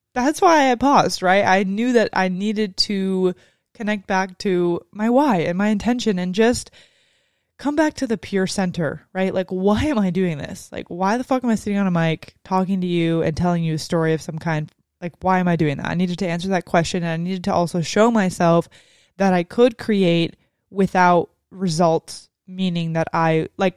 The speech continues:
I needed to show myself that I was able to create something and put something out there and feel happy and fulfilled even when the results weren't there. And in, like, the social media world, that's huge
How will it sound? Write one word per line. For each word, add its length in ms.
I 80
needed 280
to 120
show 300
myself 480
that 260
I 100
was 120
able 200
to 140
create 400
something 340
and 80
put 140
something 260
out 220
there 300
and 180
feel 280
happy 320
and 80
fulfilled 560
even 200
when 120
the 100
results 320
weren't 160
there. 300
And 120
in, 160
like, 180
the 100
social 260
media 300
world, 320
that's 200
huge 540